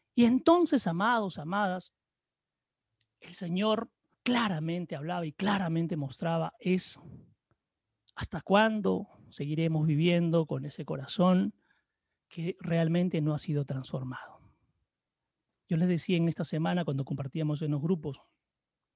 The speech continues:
no basta con hablar bonito de Dios y nuestro corazón sea feo. Yo diría al revés, mejor es hablar claro de Dios, pero que nuestro corazón se vea bonito a sus ojos.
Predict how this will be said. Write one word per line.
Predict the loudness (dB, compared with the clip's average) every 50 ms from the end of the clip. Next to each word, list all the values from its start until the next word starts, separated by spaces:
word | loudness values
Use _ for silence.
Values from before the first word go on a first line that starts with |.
| _ _ _ _ _ _ _ _ _ -2
no | 0 2 2
basta | 2 0 -4 -4 -4 -4 -4
con | -2 -2 -2 0
hablar | 0 2 0 0 2
bonito | 2 0 0 0 -2 -2 -2 -2 0
de | 0 0
Dios | 0 0 -2 -2 -4 -6 -10 -14 -16 -18 -20 -20 -20 -20 -20 -20 -20 -20 -20 _ _ _ _ _ _ _ _ _ _ _ _ _ _ -4
y | -2 0 0
nuestro | 0 0 0 -2
corazón | 0 0 -2 0 0 0 0
sea | 0 0 -2 -2 -2
feo. | -6 -2 0 2 2 2 0 -2 -8 -14 -20 _ _ _ _ _ -20 -20 -20 _ _ _ _ _ _ _ _ _ _ _ _ _ _ _ _ _ _ _ _ _ _ _ _ _ _ _ _ _ _ -14
Yo | -12 -6 -4 -2 -2 -2 -4 -6 _ _ _ _ _ _
diría | -10 -6 -4 0 0 0
al | 0 0
revés, | -4 -2 0 0 0 0 -2 -6 -14 -16 -16 -8 -8
mejor | -6 -2 -2 -2 -2
es | -2 -2 -2
hablar | -2 -2 -2 -4 -6 -6
claro | -4 2 4 4 6 6 4
de | 4 4 4
Dios, | 4 4 4 4 2 0 -6 -14 -20 -20 -20 _ _
pero | -6 -4 -4 -2
que | -2 -4
nuestro | -4 -4 -6 -6 -4
corazón | -2 -2 -2 2 4 4 4 4 2
se | 2 4 6
vea | 8 8 8 10
bonito | 8 8 8 6 6 6 4
a | 4
sus | 4 2 2 2 0
ojos. | 0 -2 -6 -10 -12